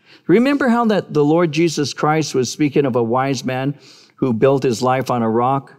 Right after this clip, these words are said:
and then he contrasted that with the fool who built his on sinking sand? And Jesus spoke, and he said that the rain descended and the floods came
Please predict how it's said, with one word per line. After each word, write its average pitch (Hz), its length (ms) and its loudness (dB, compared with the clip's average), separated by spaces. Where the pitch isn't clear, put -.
and 120 160 0
then 147 140 4
he 139 80 0
contrasted 135 800 -2
that 131 200 0
with 131 140 -2
the 117 100 0
fool 135 480 0
who 131 120 -4
built 127 340 2
his 127 220 -2
on 113 220 0
sinking 123 540 -2
sand? 131 560 -4
And 135 140 0
Jesus 214 380 2
spoke, 214 440 6
and 160 100 4
he 160 60 2
said 156 380 2
that 139 140 2
the 135 120 0
rain 156 340 2
descended 165 640 0
and 113 140 2
the 107 80 -2
floods 151 500 0
came 165 500 0